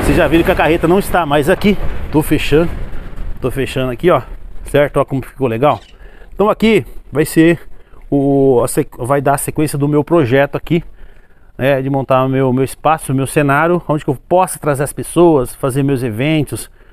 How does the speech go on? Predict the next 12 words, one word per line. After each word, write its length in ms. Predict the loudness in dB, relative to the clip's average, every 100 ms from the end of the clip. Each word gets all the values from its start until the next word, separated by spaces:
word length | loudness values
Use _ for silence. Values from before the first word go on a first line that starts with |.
| -20 -20 -12 -4
né, 480 | 0 2 2 0
e 240 | -2 -2 -2
vender 300 | 0 0 0
a, 180 | 0 -2
meus 240 | -2 -2
assados 320 | -4 -2 -2
aqui. 220 | -4 -6
Ó, 120 | -4 0
como 220 | 0 0
vocês 160 | -2
podem 260 | -2 -2 0
ver 260 | 2 2